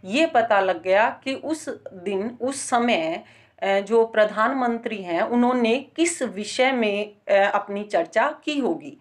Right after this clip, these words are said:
हमें मूल भाव पता लग गया। वही संक्षिप्त रूप होता है कि कम से कम शब्दों में आप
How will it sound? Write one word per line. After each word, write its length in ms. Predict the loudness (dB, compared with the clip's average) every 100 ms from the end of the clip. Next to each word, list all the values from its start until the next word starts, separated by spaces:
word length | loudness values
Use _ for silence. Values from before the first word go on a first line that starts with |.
| -20 -20 -4
हमें 260 | 0 2 2
मूल 260 | 0 0
भाव 320 | 0 2 2
पता 220 | 2 0 0
लग 180 | 0
गया। 240 | -4 -6 -4
वही 300 | -2 0 0
संक्षिप्त 580 | -2 -4 -6 -6 -8 -4
रूप 460 | -2 0 -2 0 -2 -4 -10 2
होता 320 | 2 4 2
है 160 | 4 2
कि 120 | 0
कम 320 | -2 2 2
से 220 | 0 -4
कम 260 | -2 -2 -2
शब्दों 460 | 0 0 0 -4 -4
में 280 | -4 -4 -2
आप 300 | 0 0